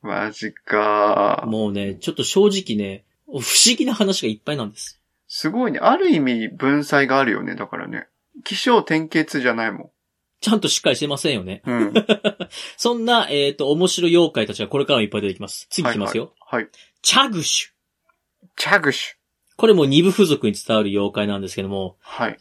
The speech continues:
Speaker 2: 月の中に住む白いメス犬で、
Speaker 1: え？メス犬なの？
Speaker 2: はい。月の中に住んでる白いメス犬で、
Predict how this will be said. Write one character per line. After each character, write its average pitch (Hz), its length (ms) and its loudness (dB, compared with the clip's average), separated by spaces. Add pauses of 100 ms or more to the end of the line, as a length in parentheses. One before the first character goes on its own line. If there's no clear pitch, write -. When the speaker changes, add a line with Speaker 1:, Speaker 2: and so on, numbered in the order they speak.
Speaker 2:
月 - 440 2
の 302 200 6
中 285 400 2
に 120 160 2
住 - 400 2
む 107 180 0
白 127 540 4
い 101 100 2
メ 92 220 -8
ス 107 260 -4
犬 104 300 0
で、 104 280 -2 (460)
Speaker 1:
え？ 247 240 2 (240)
メ 147 160 -2
ス 208 180 -4
犬 202 160 -8
な 196 160 -4
の？ - 200 -10 (560)
Speaker 2:
は 120 160 -2
い。 - 80 -10 (260)
月 - 320 -2
の 254 160 2
中 247 320 2
に 151 140 2
住 156 240 0
ん 143 100 -4
で 113 140 4
る 104 100 0
白 135 380 2
い 104 80 2
メ 98 180 -4
ス 110 200 -4
犬 110 180 0
で、 107 180 2